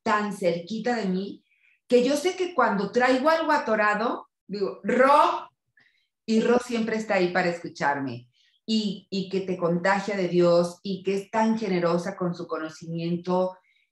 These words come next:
y que siempre, eh, va a tener, no suavecita, no palabra suavecita, no espere,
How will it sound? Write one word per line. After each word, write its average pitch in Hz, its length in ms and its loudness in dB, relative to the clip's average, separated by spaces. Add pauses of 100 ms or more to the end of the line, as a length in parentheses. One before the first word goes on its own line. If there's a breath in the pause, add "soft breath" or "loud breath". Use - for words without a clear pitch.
(140)
y 196 200 -6
que 185 120 -2
siempre, 214 1080 -4
eh, 151 640 -4
va 185 60 2
a 180 80 -4
tener, 196 380 -2
no 190 300 2
suavecita, 220 840 -2
no 165 260 -2
palabra 190 720 2
suavecita, 151 760 -6
no 170 220 0
espere, 214 960 -2